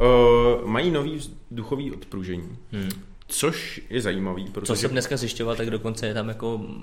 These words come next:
Speaker 2: modifikovaný celý podvozek.
Speaker 1: Aha, úplně, aha.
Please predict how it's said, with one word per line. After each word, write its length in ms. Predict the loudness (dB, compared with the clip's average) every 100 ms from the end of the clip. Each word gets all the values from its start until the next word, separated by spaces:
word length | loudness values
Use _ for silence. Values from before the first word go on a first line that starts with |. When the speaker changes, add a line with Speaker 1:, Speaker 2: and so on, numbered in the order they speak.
| -10
Speaker 2:
modifikovaný 640 | -6 -4 -2 -4 -6 -6
celý 200 | -4 -6
podvozek. 560 | -4 -4 -4 -4 -6 -8 -12 -12 -12 -8
Speaker 1:
Aha, 420 | -4 -4 -4 -8
úplně, 240 | -10 -10 -12 -14 -12
aha. 300 | -10 -10